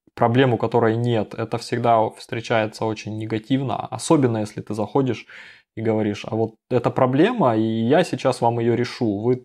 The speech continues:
вот сидите, а вот там ссылка, <laughs> да, на Википедию, там всё люди уже придумывали, вы ничего не знаете ещё на самом деле». А, это на самом деле ещё очень здорово ложится,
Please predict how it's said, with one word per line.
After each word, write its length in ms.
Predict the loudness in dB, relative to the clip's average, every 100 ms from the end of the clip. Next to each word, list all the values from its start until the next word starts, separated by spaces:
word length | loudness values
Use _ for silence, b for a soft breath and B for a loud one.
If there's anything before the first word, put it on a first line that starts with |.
| _
вот 200 | -4 -4
сидите, 460 | -4 -2 -2 0 0
а 40 |
вот 160 | 0 0
там 160 | 0 0
ссылка, 380 | -4 -4 -2 -2
<laughs> 160 | 0
да, 40 | 2
на 140 | 2
Википедию, 680 | 0 -2 -2 2 2 0 -2
там 200 | -2 -2
всё 200 | -2 0
люди 180 | 0 -2
уже 180 | -4
придумывали, 640 | -2 0 0 -2 -2 -4 -4
вы 160 | -6
ничего 480 | -8 -8 -10 -6 -8
не 100 | -6
знаете 420 | -8 -8 -8 -12 -16
ещё 220 | -16 -16
на 100 | -12
самом 260 | -10 -10
деле». 240 | -10 -10 -12 B B B B B B B 4
А, 400 | 6 6 2 -10 0
это 160 | 4 6
на 60 |
самом 220 | 6 4
деле 140 | 6 6
ещё 180 | 6 2
очень 220 | 4 2
здорово 640 | 4 6 6 6 4 0 _ _ 0
ложится, 640 | 2 4 2 2 0 -2